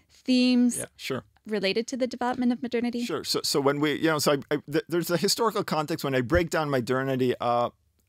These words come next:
Speaker 2: obviously, there's first and foremost, there's the intellectual history. The, and for me, that's the most important thing, the, uh, the, the, the, the difference in looking at the world, right? And, uh,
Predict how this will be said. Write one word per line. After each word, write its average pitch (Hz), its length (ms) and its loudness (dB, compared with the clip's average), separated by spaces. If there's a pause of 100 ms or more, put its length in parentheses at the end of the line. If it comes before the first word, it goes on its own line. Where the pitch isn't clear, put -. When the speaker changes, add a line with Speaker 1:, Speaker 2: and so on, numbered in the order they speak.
(160)
Speaker 2:
obviously, 151 480 0
there's 123 200 0
first 180 280 -2
and 147 100 -4
foremost, 131 480 -2
there's 113 320 -4 (300)
the 131 180 -2
intellectual 127 600 0
history. 107 420 -4 (560)
The, 131 160 4 (120)
and 135 200 -6
for 165 120 -2
me, 175 120 0
that's 151 180 2
the 139 80 -4
most 113 220 -2
important 113 240 -4
thing, 113 100 -2
the, - 180 -4
uh, 117 200 -2
the, - 260 -6
the, 131 380 -2
the, 139 240 -2
the 135 160 0
difference 185 420 -2
in 143 100 -2
looking 151 400 0
at 123 260 -6
the 127 100 -2
world, 110 500 -2 (300)
right? 139 320 2
And, 123 240 -2
uh, 123 260 2